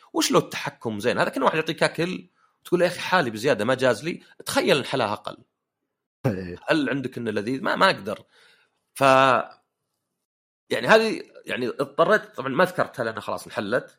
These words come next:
Speaker 1: واضطريت أحاول مخي أشيلها، يعني أقول: "أوكي، إذا كنت بعطي اللعبة خمسة من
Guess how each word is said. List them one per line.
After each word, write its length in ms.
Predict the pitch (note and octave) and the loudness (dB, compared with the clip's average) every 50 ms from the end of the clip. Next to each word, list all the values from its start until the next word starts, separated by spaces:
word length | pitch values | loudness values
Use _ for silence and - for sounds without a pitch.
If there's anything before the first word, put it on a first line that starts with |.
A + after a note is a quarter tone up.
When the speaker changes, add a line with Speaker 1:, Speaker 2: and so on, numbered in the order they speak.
| _ _ _ _ _ _ _ _ _ _ | _ _ _ _ _ _ _ _ _ _
Speaker 1:
واضطريت 420 | - B2 B2 - D3+ F3+ A3+ A3+ A3+ | -12 -10 -4 0 2 2 2 2 2
أحاول 400 | - - F#3 F#3+ F#3 D3+ B2+ A#2+ | 2 6 8 8 8 8 4 0
مخي 600 | C#3+ D#3+ - - - D3 D#3+ E3+ E3 - _ _ _ _ _ _ _ _ _ _ _ _ _ | -4 -8 -8 -6 -8 -6 -6 -6 -8 -10 _ _ _ _ _ _ _ _ _ _ _ _ _
أشيلها، 440 | - A#2+ - - D#3 D3+ A2+ F2 F2+ | -10 -8 -4 0 0 0 0 0 -4
يعني 200 | F2 E2+ F#2+ G#2+ | -6 -6 -4 -6
أقول: 240 | A2+ A2 C3+ C#3+ B2+ | -6 -4 -4 0 0
"أوكي، 260 | B2+ C3 - C#3+ A2 | 0 0 0 0 0
إذا 100 | G2+ F#2 | 0 -2
كنت 200 | - - C#3 C3 | -4 -8 -8 -6
بعطي 240 | B2+ B2+ A#2 - C3 | -4 -4 -4 -4 -4
اللعبة 560 | B2 A#2+ C3 B2+ G#2+ A2 A2 A#2+ A#2 A2+ - - _ _ _ _ _ _ _ _ _ _ | -6 -2 -2 -2 -2 0 0 0 0 0 -2 -8 _ _ _ _ _ _ _ _ _ _
خمسة 480 | - - C#3+ C#3+ C#3+ C3 - - C3 | -8 0 0 0 0 0 -6 -6 -6
من 380 | A2+ A2+ A2 A2 A2 A2+ G2+ | -6 -6 -6 -8 -10 -12 -14